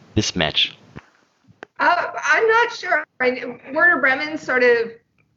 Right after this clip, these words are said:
Speaker 2: mid-table right now in the Bundesliga, and they're not really doing so well. They only have two wins and four draws going for them.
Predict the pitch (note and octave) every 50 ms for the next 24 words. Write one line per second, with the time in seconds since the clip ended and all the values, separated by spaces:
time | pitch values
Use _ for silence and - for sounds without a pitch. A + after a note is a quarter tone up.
0 | - B3+ A3 G#3 B3+ C4 A3 G3+ - A3+ G#3+ A3 A3 A#3 A#3+ A#3 A#3+ B3 A#3+ A#3+
1 | A#3+ A#3 A#3 A#3+ C4 C#4+ C#4 A#3 G#3 F#3+ D#3+ G3+ G3+ G#3+ A3 A#3 A3+ A3+ - A3
2 | A3 A3 G3 A3+ A3 A3 A3+ A#3 A#3+ - - G#3 G3+ G3 G3 G3 F#3+ D#3+ - -
3 | G3+ - - - A#3+ A#3 A#3+ B3+ C4 B3 A3+ A3 A3 G#3 G3 F#3+ - G#3 G3+ G#3
4 | A#3 A3+ G#3+ - G#3 F3+ E3+ E3 E3+ F3+ F3+ F#3+ G3+ G#3 A3+ A3+ A3 G#3+ G#3+ G#3
5 | G3+ E3 D3+ - - A#3 G#3+ F#3+ F#3+ G3 F#3 F#3 F#3+ F#3+ F#3+ F#3+ F#3+ - - _
6 | _ _ _ - F#3+ F#3+ - - - A3 G#3+ G3 F3+ D#3 F#3+ F3+ F#3 F3+ F3 F3
7 | E3 - - E3+ E3 F3 F3+ F3+ D#3+ - D#3+ E3 E3 D#3 D3+ D#3 D#3 D#3+ F3 -